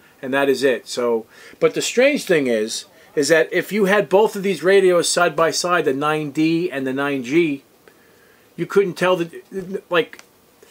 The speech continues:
no one's gonna know if you're legal or not by looking at the radio. They're gonna see it, they're gonna see a Wuxum, "Oh wow, that's a, that's a Wuxum radio." They're not gonna go, "Oh, you're legal or illegal." No one's gonna tell by looking at it because you have to look right up to 'em and ask 'em. So it's,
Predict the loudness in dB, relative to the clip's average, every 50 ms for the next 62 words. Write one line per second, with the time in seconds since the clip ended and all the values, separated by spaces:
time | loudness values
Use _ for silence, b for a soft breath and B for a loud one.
0 | b b b b 2 4 4 4 4 4 2 2 2 2 2 2 2 2 0 -2
1 | -8 -10 _ _ _ _ -6 -6 -4 0 2 2 4 4 4 4 4 2 0 2
2 | 2 2 0 0 2 2 2 2 2 0 0 -2 -4 -2 -2 0 2 2 4 4
3 | 2 0 -2 -2 -4 -4 -2 -2 -2 0 0 2 4 4 4 2 2 -2 -2 -2
4 | 0 2 2 4 2 0 0 -2 -8 -4 0 0 2 2 4 2 2 2 2 0
5 | B B B B B B -4 -4 2 4 4 4 4 2 0 -2 0 0 2 2
6 | 2 2 2 -2 0 2 2 2 4 4 4 2 2 2 0 -2 0 2 2 4
7 | 6 6 4 4 2 0 0 2 4 4 4 4 2 2 4 4 6 6 6 6
8 | 4 4 4 2 4 4 4 2 2 2 B B B B B 2 4 4 4 4
9 | 2 0 0 0 -2 0 0 2 2 2 2 0 -2 -2 -6 -4 -4 -6 -6 -6
10 | -8 -8 -8 -8 -12 _ _ -8 -2 -2 -2 0 -2 -2 -2 -2 -2 0 0 0
11 | 0 -2 -2 -4 -4 -2 -2 0 0 0 0 -2 -4 -6 -10 _ _ _ _ _
12 | b b b b b b b 0 2 4 4 4 2 0 -4 b b b b b
13 | b b 0 0 0 0 -8 -8 -10